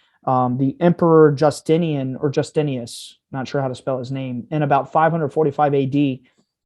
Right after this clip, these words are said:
literally outlawed reincarnation from the Christian doctrine, 'cause even the Pope at the time was, was, um, heavy into teaching reincarnation.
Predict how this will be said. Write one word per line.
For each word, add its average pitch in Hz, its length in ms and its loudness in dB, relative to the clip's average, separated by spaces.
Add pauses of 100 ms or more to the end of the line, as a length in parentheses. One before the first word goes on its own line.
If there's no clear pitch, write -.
(180)
literally 156 800 8
outlawed 160 640 2
reincarnation 143 680 -4
from 135 160 -8
the 127 80 -6
Christian 131 360 -8
doctrine, 120 400 -6
'cause 135 200 -2
even 156 180 2
the 127 60 -2
Pope 147 340 -4
at - 100 -8
the - 60 -20
time 123 360 -8
was, 117 340 -10
was, 131 260 -6
um, - 160 -6
heavy 135 340 -6
into 131 220 -10
teaching 120 340 -10
reincarnation. 120 640 -12